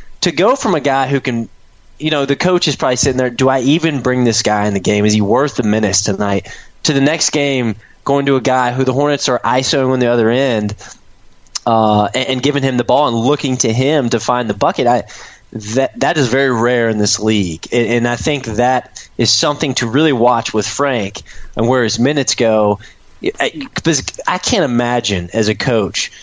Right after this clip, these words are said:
you know, watching a kid like that play that gives you every, you know, the house and the beachfront property in one game, and then the next game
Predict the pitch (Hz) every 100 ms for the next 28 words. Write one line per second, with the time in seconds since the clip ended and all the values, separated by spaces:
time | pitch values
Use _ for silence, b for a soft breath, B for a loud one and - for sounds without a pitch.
0 | B - 117 120 123 - 110 - 120 113
1 | 110 107 101 110 104 101 - 151 143 120
2 | 110 110 107 110 117 135 127 127 120 113
3 | 95 b b _ - - 143 165 160 160
4 | 147 - 139 120 113 _ - - _ -
5 | 143 120 104 160 165 - - 156 170 135
6 | 151 165 - 147 - - 127 117 110 107
7 | 104 - 131 127 139 117 113 107 104 139
8 | 139 131 127 165 208 - - 117 113 110